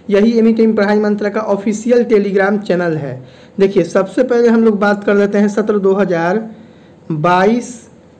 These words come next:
पच्चीस यूजी admission का। देखिए, इसका परीक्षा form आपका एक सप्ताह के अंदर भराना शुरू हो जाएगा। जैसे ही भराएगा तो एसटी result dot com website पर, smart job result dot com website पर लिंक दे दिया जाएगा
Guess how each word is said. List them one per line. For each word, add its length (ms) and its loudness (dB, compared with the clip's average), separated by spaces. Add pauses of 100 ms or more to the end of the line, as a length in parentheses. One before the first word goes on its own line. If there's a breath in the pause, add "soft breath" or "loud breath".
पच्चीस 540 0
यूजी 360 0
admission 440 -2
का। 100 -2
देखिए, 300 -4
इसका 360 -4
परीक्षा 420 -2 (140)
form 200 0
आपका 300 -2
एक 340 -4
सप्ताह 360 -2
के 120 -4
अंदर 200 0
भराना 380 -4
शुरू 340 -2
हो 80 2
जाएगा। 260 2
जैसे 260 -6
ही 100 -2
भराएगा 500 -2 (400 loud breath)
तो 80 -2
एसटी 380 0
result 340 0
dot 200 0
com 160 -2
website 480 -4
पर, 220 -2
smart 420 -4
job 200 0
result 320 -4
dot 180 -4
com 160 -4
website 440 -6
पर 180 -4
लिंक 200 -4
दे 120 2
दिया 200 0
जाएगा 560 0